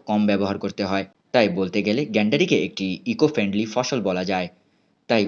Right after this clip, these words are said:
উৎপাদনে কোনো বাধা না থাকার কারণে ব্রাজিল, ইন্ডিয়া ও চায়নার মতো দেশে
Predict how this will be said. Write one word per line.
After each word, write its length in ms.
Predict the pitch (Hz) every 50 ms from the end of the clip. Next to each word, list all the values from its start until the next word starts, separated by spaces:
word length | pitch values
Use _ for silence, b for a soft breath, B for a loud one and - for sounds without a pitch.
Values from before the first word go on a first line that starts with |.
| -
উৎপাদনে 480 | 104 98 - - 107 113 135 147 151 135 120
কোনো 220 | - - 123 139
বাধা 340 | 135 110 - 90 90 90 123 143
না 100 | 156 160
থাকার 300 | 160 175 175 185 180 175
কারণে 300 | 190 185 190 196 185 175 175 B B B B B -
ব্রাজিল, 420 | - - 104 107 107 131 147 151 151 - - _
ইন্ডিয়া 400 | 113 113 110 113 120 131 147 151 151 -
ও 80 | - 107 101 - -
চায়নার 360 | - 104 95 98 101 113 131
মতো 180 | 143 156 151 160
দেশে 260 | 160 180 170 - 147